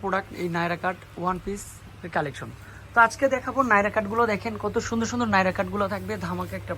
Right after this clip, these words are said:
প্রাইজে, আর রিজনেবল প্রাইজের মধ্যেই। গলার ডিজাইনটা দেখেন কতটা সুন্দর একটা ডিজাইন। সাইজগুলো কিন্তু হচ্ছে মূলত ছত্রিশ থেকে ছেচল্লিশ সাইজ, আর দুই সাইডে কিন্তু হচ্ছে ফিতা রয়েছে,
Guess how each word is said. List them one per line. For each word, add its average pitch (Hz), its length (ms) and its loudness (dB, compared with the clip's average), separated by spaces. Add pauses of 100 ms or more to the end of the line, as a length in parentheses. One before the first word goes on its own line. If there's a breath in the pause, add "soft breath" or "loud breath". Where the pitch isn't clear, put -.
প্রাইজে, 160 380 0 (680 loud breath)
আর 143 100 2 (160)
রিজনেবল 190 380 2 (100)
প্রাইজের 180 380 4
মধ্যেই। 180 280 -2 (920 loud breath)
গলার 185 260 0
ডিজাইনটা 190 340 -2
দেখেন 208 200 -8 (120)
কতটা 196 260 -4 (100)
সুন্দর 208 240 -4
একটা 165 180 -6
ডিজাইন। 131 200 -8 (220)
সাইজগুলো 196 360 -2 (100)
কিন্তু 226 180 -4
হচ্ছে 233 160 -6 (100)
মূলত 208 260 -4 (460 loud breath)
ছত্রিশ 240 520 0
থেকে 262 140 -6 (100)
ছেচল্লিশ 214 460 -2
সাইজ, 214 160 2 (520 loud breath)
আর 175 80 6 (100)
দুই 214 160 0
সাইডে 226 220 4
কিন্তু 233 160 2
হচ্ছে 226 160 0 (100)
ফিতা 214 260 4
রয়েছে, 208 260 2